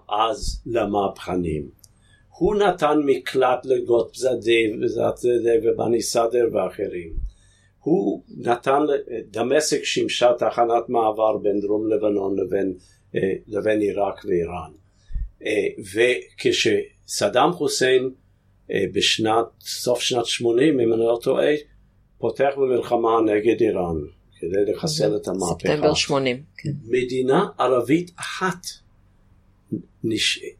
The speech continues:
Speaker 1: היא נאמנה לאיראן של חומייני, סוריה. אך ורק סוריה. ואת ההסבר לזה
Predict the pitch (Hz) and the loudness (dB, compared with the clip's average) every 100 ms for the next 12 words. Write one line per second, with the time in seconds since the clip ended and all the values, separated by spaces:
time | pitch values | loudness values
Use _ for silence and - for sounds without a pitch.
0 | _ - 135 131 127 120 117 113 117 151 | _ -8 -2 2 2 2 2 2 2 2
1 | 156 151 131 123 123 127 123 117 139 131 | 4 4 2 2 -2 -2 -2 -2 -2 0
2 | 135 151 - - _ _ _ _ _ - | 0 -2 -4 -12 _ _ _ _ _ -2
3 | - - - - _ _ - - _ _ | 0 0 -4 -16 _ _ -20 -20 _ _
4 | _ - 185 - - - 131 127 120 - | _ -4 -2 -2 -10 -4 -2 0 -2 -4
5 | _ - 127 113 90 - _ _ _ _ | _ -6 0 0 -2 -14 _ _ _ _
6 | _ _ _ - 95 104 - - _ 120 | _ _ _ -14 -14 -14 -18 -20 _ -2
7 | 151 - 92 - 90 - 104 104 - - | -2 -4 -6 -6 -6 -4 -6 -6 -6 0
8 | 180 240 202 127 107 92 | 2 2 2 0 0 -2